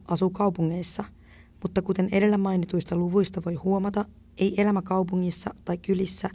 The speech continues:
ole useinkaan helppoa ja monet joutuvat asumaan epävirallisissa,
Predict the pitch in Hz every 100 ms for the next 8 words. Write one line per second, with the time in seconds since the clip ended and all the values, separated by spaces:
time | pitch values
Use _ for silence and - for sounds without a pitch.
0 | - - - - - 208 208 214 226 190
1 | 175 165 190 190 180 175 - - - 175
2 | 208 208 190 180 175 170 - 175 180 160
3 | - 185 190 196 202 196 190 190 190 202